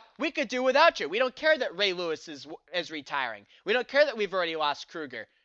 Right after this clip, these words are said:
We think you're gonna be overpaid. See ya. Uh, Ed Reed, hey, love ya, mean it, great Super Bowl run this year,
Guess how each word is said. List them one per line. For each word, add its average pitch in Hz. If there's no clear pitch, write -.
We 349
think 302
you're 240
gonna 233
be 240
overpaid. 214
See 339
ya. 190
Uh, 202
Ed 269
Reed, 302
hey, 254
love 247
ya, 311
mean 233
it, 302
great 220
Super 262
Bowl 269
run 269
this 254
year, 302